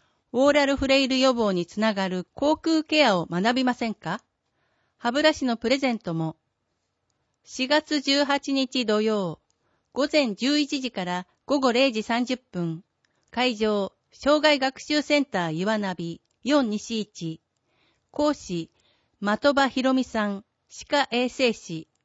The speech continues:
定員三十人、申し込み順。申し込み問い合わせ先、四月一日水曜から十六日木曜までに、岩見沢消費者協会、四西三、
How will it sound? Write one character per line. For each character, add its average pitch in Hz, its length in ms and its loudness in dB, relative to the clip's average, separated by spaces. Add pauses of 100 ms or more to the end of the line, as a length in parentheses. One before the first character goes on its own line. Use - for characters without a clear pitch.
(760)
定 262 260 2
員 247 340 -2
三 277 280 -2
十 269 180 2
人、 170 400 -2
申 233 160 2
し - 80 -8
込 254 160 -2
み 233 140 0
順。 190 340 -4 (920)
申 277 220 2
し - 160 -14
込 262 140 0
み 254 160 0
問 277 240 2
い 277 60 4
合 262 40 2
わ 262 100 2
せ 240 140 -6
先、 196 480 -8 (580)
四 254 200 -2
月 320 360 0
一 285 140 -2
日 269 280 -2
水 285 260 -2
曜 269 160 2
か 190 180 -6
ら 185 220 -6 (100)
十 277 220 0
六 285 260 0
日 247 420 -2
木 214 280 -2
曜 285 200 4
ま 202 140 -2
で 180 140 -4
に、 170 240 -6 (400)
岩 262 180 0
見 294 140 2
沢 185 360 0
消 294 240 -2
費 285 100 -4
者 285 180 0
協 262 220 -2
会、 175 360 -8 (340)
四 262 280 2
西 220 260 -2
三、 202 400 -6